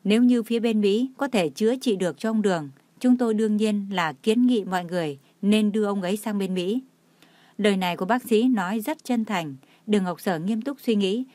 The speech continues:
cuối cùng là đưa ra quyết định. "Vậy thì đưa ba tôi sang Mỹ chữa trị.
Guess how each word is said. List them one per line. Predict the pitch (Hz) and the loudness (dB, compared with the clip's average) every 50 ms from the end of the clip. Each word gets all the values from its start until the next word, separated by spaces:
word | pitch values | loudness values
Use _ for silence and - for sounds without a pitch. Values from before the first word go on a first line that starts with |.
| _ _ - | _ _ -6
cuối | - 277 | -4 -2
cùng | 262 240 208 180 | 0 0 0 0
là | 165 160 | 0 -4
đưa | 156 196 220 214 | -2 -2 -2 0
ra | 220 214 208 | 0 -2 -2
quyết | 208 - 269 | -2 -4 -2
định. | 247 214 190 170 - _ _ _ _ _ _ _ _ _ _ _ - | 0 0 0 0 -2 _ _ _ _ _ _ _ _ _ _ _ -6
"Vậy | - 185 202 196 | -2 0 0 0
thì | - 202 180 170 160 170 | 0 -2 -2 -2 -2 -2
đưa | 196 214 214 | 0 0 0
ba | 208 208 208 | 0 -2 -2
tôi | 208 208 202 196 196 | -2 -2 -2 -2 -2
sang | 190 - - 214 202 202 | -4 -4 -4 -2 -2 0
Mỹ | 196 214 | -2 0
chữa | 208 - 214 214 | 0 0 0 0
trị. | - 233 196 170 - | 2 0 0 0 -2